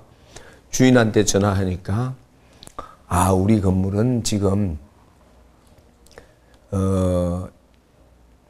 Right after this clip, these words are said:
뭐야, 한약방 하러 오는 사람이 있는데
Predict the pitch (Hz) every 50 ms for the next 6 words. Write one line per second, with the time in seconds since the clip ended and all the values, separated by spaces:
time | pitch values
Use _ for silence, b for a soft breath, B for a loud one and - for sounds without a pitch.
0 | _ _ _ _ _ _ _ _ - 92 92 92 87 87 101 120 127 - - -
1 | - 135 135 165 170 165 165 175 165 131 131 123 117 104 101 101 98 92 92 92
2 | 98 90 87 85 85 90 92 85 87 92 104 101 85 78